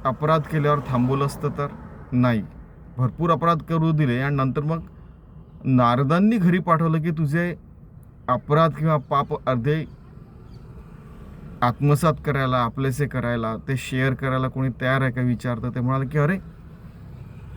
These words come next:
सगळेजण तर स्वार्थी आहे जगामध्ये." मग नाही, नाही, नाही, मग, मग गडबड होऊन जाते. मग ते पुन्हा परत कसं यायचं? बस, मग ते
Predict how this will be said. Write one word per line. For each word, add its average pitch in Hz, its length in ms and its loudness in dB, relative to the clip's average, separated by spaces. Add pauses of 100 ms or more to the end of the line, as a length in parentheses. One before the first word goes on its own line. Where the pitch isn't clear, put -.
(140)
सगळेजण 143 720 2
तर 190 60 -2
स्वार्थी 170 500 2
आहे 208 80 2
जगामध्ये." 165 480 -2 (1120)
मग 117 140 2
नाही, 117 180 4
नाही, 110 140 0
नाही, 107 120 0
मग, 117 200 2 (260)
मग 131 180 0
गडबड 127 220 2
होऊन 120 160 4
जाते. 110 160 -2
मग 139 180 0
ते 170 60 0
पुन्हा 160 360 2 (600)
परत 180 220 6 (120)
कसं 185 200 0
यायचं? 120 320 -4 (800)
बस, - 480 -4 (500)
मग 127 120 0
ते - 480 -6